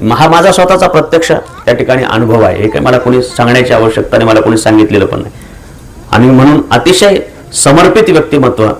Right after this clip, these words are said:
आपल्या क्षेत्रामध्ये आणि अन्य क्षेत्रामध्ये जयसिंग साहेबांचं त्या ठिकाणी आहे. असा कर्तृत्वान पुरुष या मातेच्या पोटी त्या ठिकाणी जन्माला.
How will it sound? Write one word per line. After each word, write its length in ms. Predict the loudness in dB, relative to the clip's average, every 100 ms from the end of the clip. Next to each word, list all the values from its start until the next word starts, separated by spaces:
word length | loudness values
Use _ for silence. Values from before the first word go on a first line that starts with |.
| -4
आपल्या 260 | 0 0
क्षेत्रामध्ये 540 | 0 0 2 2 2 2
आणि 220 | 2 2 0
अन्य 200 | 0 0
क्षेत्रामध्ये 560 | 2 0 0 0 0 -2 -2
जयसिंग 300 | 0 0 0
साहेबांचं 400 | 0 0 0 -2
त्या 100 | -2
ठिकाणी 240 | -2 0
आहे. 220 | 0 -2 -4 -8 -16 -16 -20 -20 -20 -12 -2
असा 120 | -2
कर्तृत्वान 560 | 0 0 2 2 2
पुरुष 500 | 2 2 2 2 -2
या 240 | 2 2 2 -2
मातेच्या 420 | -2 -2 0 0 0
पोटी 260 | 0 0
त्या 100 | 0
ठिकाणी 300 | -2 -2 -2
जन्माला. 420 | 0 0 0 -2